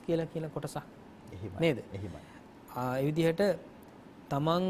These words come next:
Speaker 1: අ, දෙදෙනෙක් අතර විතරයි මේ රහස් තියාගත්තේ.
Speaker 2: ඒ රහස් කියන්නේ වැරදි කියන එකමම නෙමෙයි.
Speaker 1: නෙවෙයි, එහෙමයි.
Speaker 2: ඇතැම් විට තමන්ගේ දේපල වස්තුවක් ගැන රහසක් වෙන්නත් පුළුවන්.
Speaker 1: එහෙම ස්වාමීන් වහන්සේ. එහෙමයි. එතකොට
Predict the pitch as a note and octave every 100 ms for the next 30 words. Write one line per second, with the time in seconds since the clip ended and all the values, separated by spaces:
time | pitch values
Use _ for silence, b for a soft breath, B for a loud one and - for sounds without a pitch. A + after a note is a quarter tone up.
0 | F#3 C#3 C#3+ C#3 C3+ C3+ D#3 G3 G#3+ -
1 | G3 G3+ G3+ F3 E3+ G3+ A3 G#3+ F#3 D#3
2 | D#3+ - D3 B2 A#2 - - C#3 A2 G#2
3 | A#2 A#2+ - C#3+ A#2 - A#2+ C3 - C#3
4 | C#3+ C#3 C#3+ C3 A2 D#3 F3+ - D#3+ C3
5 | A2 - C3 A2 G#2+ A#2 B2+ G#2+ A2+ A#2+
6 | G#2 G#2 A2+ G#2+ - A#2+ A2+ G#2+ A#2 A#2+
7 | A2+ A#2 C3+ - C3+ D#3+ D#3+ E3 A2 -
8 | D3+ C#3 A#2+ B2+ B2 C3 - - C#3+ C3
9 | A2 - B B B B C#3+ E3 F3